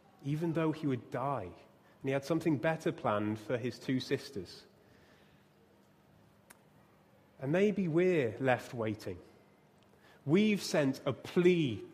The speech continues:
to the Lord Jesus, saying, "Help." And it feels like he's just waiting. It can feel like that in many situations.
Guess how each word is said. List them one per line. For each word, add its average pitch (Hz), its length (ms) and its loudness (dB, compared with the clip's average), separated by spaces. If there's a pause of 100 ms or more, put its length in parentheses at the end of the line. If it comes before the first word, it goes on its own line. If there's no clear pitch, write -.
(300)
to 147 100 -4
the 117 100 0
Lord 120 320 -2
Jesus, 110 680 -8 (840)
saying, 123 340 -10
"Help." - 580 -6 (1700)
And 120 100 -4
it 131 80 -6
feels 170 260 4
like 139 160 2
he's 127 180 -4
just - 220 -8
waiting. 120 460 -4 (2000)
It 135 100 -14
can 151 100 -6
feel 196 240 4
like 113 200 0
that 104 160 -2
in 117 100 -4
many 160 240 0
situations. 139 920 -4